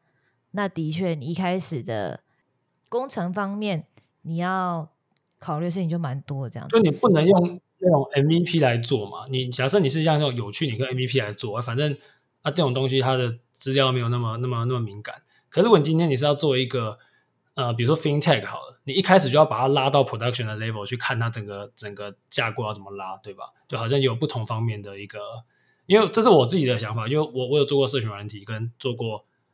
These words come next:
Speaker 2: 呃，跟钱比较有关的。那我觉得这个东西，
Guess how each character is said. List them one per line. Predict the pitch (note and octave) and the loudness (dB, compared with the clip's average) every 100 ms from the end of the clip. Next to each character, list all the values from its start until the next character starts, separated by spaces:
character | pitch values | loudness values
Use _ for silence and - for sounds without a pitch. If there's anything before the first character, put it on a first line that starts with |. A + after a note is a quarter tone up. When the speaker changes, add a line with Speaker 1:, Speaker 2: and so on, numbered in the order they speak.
| _ _ _ _ | _ _ _ _
Speaker 2:
呃， | A#2 G2+ G2+ | -12 -10 -8
跟 | G2+ A#2+ A#2+ A#2 | -4 -2 -2 -2
钱 | - - - A2+ | -4 -4 -4 -2
比 | |
较 | A2 A#2 | -2 -4
有 | F#2 | -4
关 | G2+ F#2+ | -14 -10
的。 | A2 | -4
那 | C3 | -4
我 | |
觉 | G#2 G#2 | -4 -8
得 | |
这 | G2+ E3 | -6 -2
个 | C#3+ | -2
东 | C3+ | 0
西， | A#2+ A#2+ B2+ | -2 -4 -6